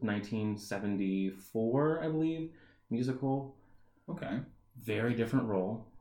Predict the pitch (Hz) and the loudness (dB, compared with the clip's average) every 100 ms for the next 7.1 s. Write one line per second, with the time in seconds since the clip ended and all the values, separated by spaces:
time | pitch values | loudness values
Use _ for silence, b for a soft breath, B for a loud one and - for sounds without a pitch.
0 | 107 98 - 135 101 98 110 117 101 104 | -4 0 2 2 0 2 2 2 0 -2
1 | 110 - - - - 123 123 120 - 127 | -4 -4 -8 -12 2 6 6 6 2 4
2 | 135 131 127 127 123 117 117 - - 117 | 4 4 0 4 4 4 0 -6 -8 0
3 | 117 117 110 - 113 113 113 110 110 107 | 2 4 2 -2 0 2 2 2 0 -2
4 | 107 - - - - - - - 123 123 | -6 -14 -20 -20 -20 -18 -16 -8 0 4
5 | 123 127 123 - 120 117 117 110 - 113 | 6 4 2 0 0 2 2 -2 -6 -6
6 | - - _ - 143 151 156 156 156 156 | -6 -20 _ -4 -2 -2 -2 0 0 2